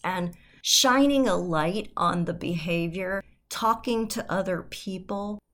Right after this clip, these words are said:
helps you see with a lot more clarity what's really happening. It helps you also to understand your own behavior and where you can make changes, but it will help you also to feel more empowered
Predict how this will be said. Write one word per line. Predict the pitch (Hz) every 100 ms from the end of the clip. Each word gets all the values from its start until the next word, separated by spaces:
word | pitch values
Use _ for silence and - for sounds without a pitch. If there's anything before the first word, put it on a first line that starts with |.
| _ _
helps | - 240 262 254 -
you | 196 185
see | - - 180 165 185
with | 208 185 190
a | 175
lot | 170 170 175 -
more | 180 165
clarity | 170 - 170 156 156 180 208 233 -
what's | 175 185 - -
really | 165 165 175 180 170
happening. | 170 - - - 202 226 247 269 - - - -
It | 359
helps | - 359 -
you | 330
also | - 226 - 330
to | -
understand | 240 233 226 - - 175 175 220 302
your | 247 196 -
own | 208 185 214
behavior | 208 170 165 165 170 214 254 285 - _ -
and | 240 233
where | 220
you | 190 170
can | - 220 170
make | 165 156 -
changes, | - 208 226 214 95 - - - _ -
but | 240
it | 226 226
will | 240 269 262
help | - 254 269 262
you | 220 -
also | 175 170 175 220 208
to | 208 - -
feel | - - 208 - -
more | 185 170 214 -
empowered | 202 165 - 165 151 196 220 240